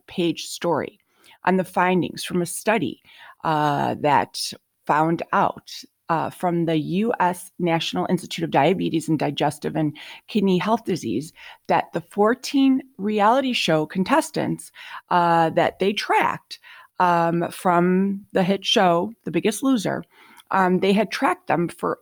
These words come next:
over a half a dozen years, um, through the dieting and very intensive exercise. They each lost fifty pounds during their time on this television show.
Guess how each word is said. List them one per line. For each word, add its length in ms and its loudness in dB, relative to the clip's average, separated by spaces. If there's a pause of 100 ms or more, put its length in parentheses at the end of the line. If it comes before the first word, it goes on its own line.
(100)
over 380 2
a 60 2
half 240 -2
a 60 -2
dozen 300 0
years, 340 -6 (400)
um, 540 2
through 340 -2
the 140 2
dieting 720 0
and 180 2
very 360 0
intensive 720 -2
exercise. 720 -2
They 280 0 (160)
each 280 -2
lost 320 2
fifty 260 -6
pounds 440 -6 (240)
during 220 4
their 100 0
time 340 2 (160)
on 80 2
this 120 2
television 420 -4
show. 240 -8